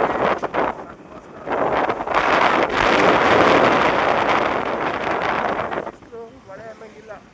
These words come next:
ಹೋಗ್ತಾ ಇರ್ಬೇಕು. ಗೈಸ್, ಬೆಳಗ್ಗೆನೇ ಸಿಕ್ಕಾಪಟ್ಟೆ ಚಳಿ, ಹೋಗ್ತಾ ಇದ್ದೀನಿ.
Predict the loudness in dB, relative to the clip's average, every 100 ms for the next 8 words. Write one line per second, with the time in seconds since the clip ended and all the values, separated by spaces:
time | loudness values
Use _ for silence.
0 | -20 -20 -20 -20 -16 -12 -12 -12 -18 -18
1 | -20 -20 -20 -20 -20 -20 -20 -20 -20 -20
2 | -18 -18 -16 -16 -16 -16 -16 -16 -12 -10
3 | -6 -4 -4 -4 -4 -4 -2 -2 -4 -6
4 | -6 -6 -4 0 2 2 -2 0 2 4
5 | 4 4 2 -2 0 2 2 4 4 4
6 | 2 2 0 -10 -12 -12 -10 -10 -2 0
7 | 2 0 0